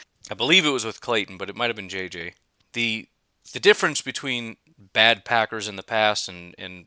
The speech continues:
you know, or mediocre Packers in the past and mediocre Packers last year is last year was more a mixture of, of super elite and super horrible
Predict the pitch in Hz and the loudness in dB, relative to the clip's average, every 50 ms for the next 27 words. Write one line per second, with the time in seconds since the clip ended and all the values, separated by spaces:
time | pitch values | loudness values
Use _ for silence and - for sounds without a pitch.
0 | _ _ 87 92 85 82 87 85 - 90 87 87 98 113 107 107 107 101 - 98 | _ _ -18 -16 -14 -14 -14 -14 -12 -12 -10 -10 -8 -6 -2 -2 -2 -2 -4 -6
1 | - 113 107 101 - 98 - 101 92 - 113 107 104 - - 98 101 107 104 101 | -2 0 0 0 0 -4 -8 -10 -6 0 2 2 2 2 -2 -4 -4 -2 -2 -2
2 | 98 92 - _ - 92 - 107 101 - 95 90 101 117 127 123 113 - 107 101 | -4 -4 -8 _ -12 -6 -2 -2 -2 -2 -4 2 6 6 6 6 6 2 -2 -4
3 | 101 98 90 - - - - - - _ - 104 120 131 127 - - 135 120 107 | -4 -4 -4 -6 -8 -10 -16 -20 -20 _ 2 6 6 6 6 4 0 -2 -2 -4
4 | 98 110 110 107 104 101 101 - - - _ _ _ _ _ _ _ _ _ _ | -6 -4 -4 -4 -2 -2 -4 -6 -10 -16 _ _ _ _ _ _ _ _ _ _
5 | _ _ _ _ _ _ _ _ _ _ _ - 110 113 123 139 - - - - | _ _ _ _ _ _ _ _ _ _ _ -10 -6 0 2 2 2 2 0 0
6 | 117 110 107 98 92 - - 104 98 85 - - - - - - 151 139 - - | 0 0 -2 -2 -4 -8 -10 -10 -10 -10 -12 -10 -2 0 2 2 2 0 -4 -6
7 | 117 110 107 104 110 107 110 - - 101 90 - - - 139 - - 87 85 - | -4 -4 -2 -2 -2 -4 -4 -6 -8 -10 -4 0 0 0 0 -2 -8 -12 -6 -4
8 | 139 143 123 98 82 78 78 87 98 | -2 0 0 0 -2 -4 -10 -14 -16